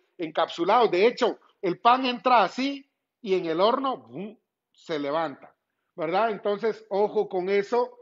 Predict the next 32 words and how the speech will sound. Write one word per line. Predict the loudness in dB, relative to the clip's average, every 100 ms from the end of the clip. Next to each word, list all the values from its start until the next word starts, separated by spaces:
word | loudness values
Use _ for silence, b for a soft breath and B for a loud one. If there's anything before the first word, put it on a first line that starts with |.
| b b _ -2
Eh, | 0 0 0 -2 -4 -4
es | -2 -2 -2
importante, | -2 0 0 2 0 2 0 0 -4
es | -10
muy | -6 -2 -2
importante | 0 -2 0 -4 0 -2
que | -2
usted | -8 0 0
vea | 2 2 2 -4
eso, | -8 _ _ b b b b 0
¿verdad? | 4 6 4
Yo | 4 4
tengo | 4 4 6
dudas, | 8 6 6 2
dice | 0 -2 0
con | -2
la, | -2 -2 0
ah, |
bueno, | -2 -4 -14 _ _ _ _
bueno, | -6 -4 -4 -4
vamos | -2 0 4
a | 6
ver | 4
si | 4 4
hay | 4 4
alguna | 0 -2 -4 -2 0
otro, | -2 -2 -2 -2 b b b _ _ _ _ _ _ _
otra, | -6 -4 0 2 4 4 2
dice | -2 -2 -2 0
Chef, | 2 2 2
la | 0
manteca | -2 -6 -4 -4 -2 -4 -6